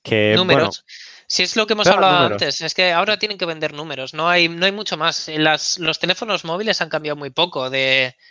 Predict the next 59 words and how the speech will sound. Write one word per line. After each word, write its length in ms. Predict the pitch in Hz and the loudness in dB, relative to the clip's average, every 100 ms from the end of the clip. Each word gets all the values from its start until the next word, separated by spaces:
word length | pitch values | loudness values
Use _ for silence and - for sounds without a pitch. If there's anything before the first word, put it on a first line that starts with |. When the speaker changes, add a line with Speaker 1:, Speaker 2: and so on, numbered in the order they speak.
| _ - | _ -8
Speaker 2:
hace, 800 | 151 - 156 143 143 139 127 123 | -8 -4 0 2 4 4 2 -4
pues, 120 | _ 139 | _ -18
no 120 | 127 | -6
sé, 280 | 175 156 - | -2 -2 -2
cuatro 300 | 151 170 160 | -2 -2 -4
o 40 | |
cinco 220 | 156 147 | -8 -6
años 280 | 147 143 139 | -6 -6 -6
a 160 | 135 131 | -6 -6
esta 200 | - 131 | -6 0
parte. 440 | 156 175 131 127 - - - - | -2 -2 -10 -12 -20 -20 -20 -14
Sí 160 | - 151 | -4 0
que 80 | |
es 80 | 160 | 0
verdad 240 | 156 185 214 | 2 0 0
que 80 | |
se 100 | 175 | -4
han 80 | 139 | -4
apurado 300 | 143 147 143 | -4 -2 0
más 240 | 143 139 147 | 0 -2 -4
los 160 | 143 | -2
marcos, 340 | 175 220 269 - | -2 -2 -4 -6
pero 160 | 139 | -6
es 80 | 123 | -2
que 140 | 139 | -2
ya 260 | 135 160 202 | 2 2 0
de 160 | 151 139 | -2 -2
un 140 | 143 | 0
año 200 | 156 160 | -2 -2
a 100 | 156 | -4
otro 300 | 175 214 214 | -4 -2 -2
la, 200 | 160 143 | 0 -2
la 420 | 143 143 147 139 | -4 -6 -2 0
diferencia, 560 | 135 - 139 156 - 196 | 0 0 -2 -2 -2 0
el 80 | 156 | 0
incremento 580 | 131 135 143 160 196 | -2 -2 -2 -4 0
es 240 | 180 208 - - - - _ | 2 0 -4 -16 -20 -20 _
mínimo. 500 | - 175 202 117 117 _ _ _ _ _ _ _ _ - | -2 0 0 -4 -10 _ _ _ _ _ _ _ _ -12
Speaker 1:
Sí, 180 | - 139 | -4 -2
sí, 0 | |
sí. 120 | 123 | -2
Speaker 2:
Entonces 260 | 107 147 | -4 -4
tienen 220 | - 180 185 | 2 2 2
que 100 | 190 | 0
lucirse 400 | 175 196 - 170 | 2 0 0 0
Speaker 1:
Total. 20 | |
Speaker 2:
con 160 | 180 | 0
los 120 | 147 143 | 0 -2
números, 360 | 160 143 143 | -4 -4 -6
los 180 | 165 135 | -6 -8
cien 220 | - 139 | -2 -2
megapíxeles, 720 | 147 151 160 233 - 247 262 | 0 -2 0 -2 -2 -4 -4
lo, 240 | 233 147 135 | -2 0 0
el, 300 | 135 131 127 | 0 -2 -4
el 320 | 127 131 127 | -6 -4 -6
zoom 240 | - 151 | -6 -6
por 160 | 160 156 | -2 -2
cien, 320 | - 214 254 | -2 -4 -6
etcétera. 420 | 196 165 170 - | -8 -8 -10 -14